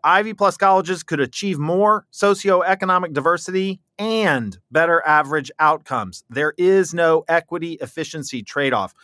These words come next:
When I hear a sentence like, "There is no equity efficiency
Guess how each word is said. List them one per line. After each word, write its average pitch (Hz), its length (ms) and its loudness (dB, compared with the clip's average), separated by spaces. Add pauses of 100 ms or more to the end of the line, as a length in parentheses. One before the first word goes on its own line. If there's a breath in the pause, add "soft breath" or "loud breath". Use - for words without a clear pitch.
(220 soft breath)
When 147 120 -2
I 196 140 2
hear 214 140 2
a 175 60 0
sentence 175 400 -2
like, 139 220 0
"There 135 160 0
is 147 260 0
no 147 220 0
equity 135 380 -2
efficiency 120 840 -8